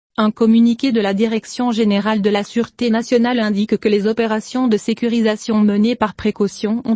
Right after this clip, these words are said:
abouti à l'arrestation de cinquante-neuf candidats à l'immigration clandestine à Tétouan et dans la zone de Bilionche dans la périphérie de Fnidek,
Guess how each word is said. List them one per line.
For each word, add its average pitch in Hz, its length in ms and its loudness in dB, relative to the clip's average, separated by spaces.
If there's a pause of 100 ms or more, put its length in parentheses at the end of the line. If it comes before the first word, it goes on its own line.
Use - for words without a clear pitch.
abouti 214 460 -2
à 214 80 -2
l'arrestation 220 720 -4
de 226 100 4
cinquante-neuf 233 800 -2
candidats 202 480 0
à 202 80 0
l'immigration 220 720 2
clandestine 208 640 0
à 190 80 -2
Tétouan 220 420 0
et 220 80 0
dans 208 140 2
la 208 160 2
zone 220 300 2
de 196 100 0
Bilionche 208 480 -2
dans 202 160 0
la 208 120 -2
périphérie 226 640 -2
de 208 100 0
Fnidek, 208 720 -2